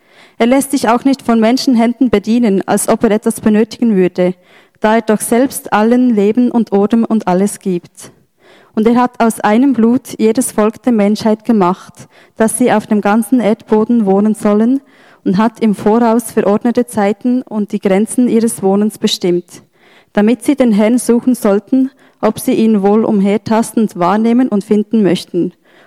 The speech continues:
Und doch ist er ja jedem Einzelnen von uns nicht ferne.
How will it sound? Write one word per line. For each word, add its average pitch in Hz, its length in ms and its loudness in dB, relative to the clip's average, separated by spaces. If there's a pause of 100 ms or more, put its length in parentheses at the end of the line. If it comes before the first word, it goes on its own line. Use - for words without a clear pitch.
(280)
Und 214 180 -2
doch 254 200 0
ist 254 200 -2
er 226 120 2
ja 220 160 2
jedem 233 320 0
Einzelnen 226 480 0
von 220 160 -2
uns 214 220 -2
nicht 220 260 -2
ferne. 165 500 -2